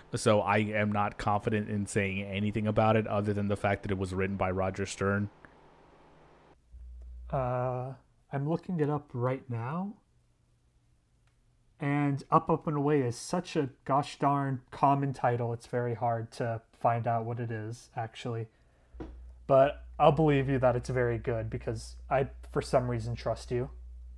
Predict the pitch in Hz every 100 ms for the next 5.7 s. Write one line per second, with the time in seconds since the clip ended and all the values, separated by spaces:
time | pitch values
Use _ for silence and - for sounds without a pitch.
0 | - _ _ _ _ _ _ - - -
1 | - 135 127 120 117 113 110 - 123 127
2 | 123 120 113 110 110 - - - - -
3 | 156 160 170 143 98 - 117 135 131 123
4 | 104 - - - - - - - - -
5 | - - - - 131 123